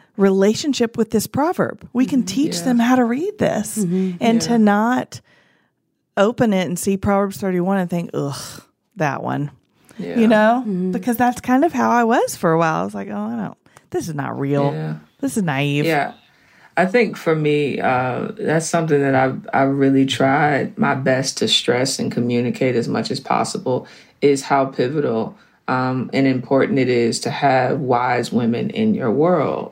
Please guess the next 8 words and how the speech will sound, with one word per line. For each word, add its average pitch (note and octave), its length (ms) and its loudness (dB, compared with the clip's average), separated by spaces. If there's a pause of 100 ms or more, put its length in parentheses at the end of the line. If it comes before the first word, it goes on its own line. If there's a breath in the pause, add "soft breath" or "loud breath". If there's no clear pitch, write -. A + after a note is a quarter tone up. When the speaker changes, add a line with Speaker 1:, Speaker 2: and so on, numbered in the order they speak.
(100)
Speaker 3:
Like, C#3 220 0
it's D3+ 200 2
just, - 420 -2 (400 loud breath)
it, D#3+ 180 4 (200)
it, - 240 -4
'cause G3 220 0
for F#3+ 120 0
me, G3+ 140 6